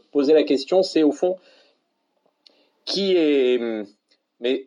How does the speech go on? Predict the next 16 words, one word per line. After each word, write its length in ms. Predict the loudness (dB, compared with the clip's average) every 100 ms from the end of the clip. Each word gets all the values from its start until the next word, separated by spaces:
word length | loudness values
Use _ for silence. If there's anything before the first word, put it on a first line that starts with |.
| -6
c'est 160 | 0
une 120 | 0 0
question 280 | 0 0
qui 140 | 0 0
vaut 220 | 4 4
à 40 |
la 100 | 4
fois 260 | 2 0 -2
pour, 300 | -2 0 2
euh, 100 | 2
pour 200 | 2 0
le, 280 | 2 4 2
le, 400 | 2 2 2 2
le, 280 | 0 -2 -2
le 140 | -6
dix-septième 600 | -6 -6 -4 0 2